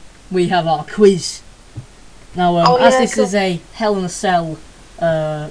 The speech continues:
Speaker 1: podcast, we, our
Speaker 2: Right.
Speaker 1: quiz is to do with Hell in a Cell, as the name implies. And, um, we have, um,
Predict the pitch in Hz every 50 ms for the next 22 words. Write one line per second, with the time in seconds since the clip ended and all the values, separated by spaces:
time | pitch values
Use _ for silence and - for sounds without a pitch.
0 | - - 208 196 190 - - 202 165 156 165 - - - - - - - - -
1 | - - - 180 196 208 208 202 - - - - - - - 262 262 277 - -
2 | 269 247 208 202 190 185 - - - - - - - - - - 196 202 185 -
3 | - - 220 180 208 196 175 165 160 156 151 143 - - - - - 185 196 190
4 | - - 160 156 170 165 143 123 147 147 143 143 143 - - - 196 185 170 160
5 | 147 143 139 - - - - - - - - 165 160 160 151 - - - - -
6 | - - - 185 185 165 151 151 151 151 151 147 - 202 196 185 180 165 160 151
7 | - - - - - - - - - 214 214 208 208 208 202 190 170 - - -
8 | - - 196 202 202 202 190 175 - - - - - - - - - - - -
9 | - - - - - - - - - - 190 185 240 254 240 220 - 254 240 240
10 | 226 196 165 - - - - - - - 185 185 185 185 180 180 180 175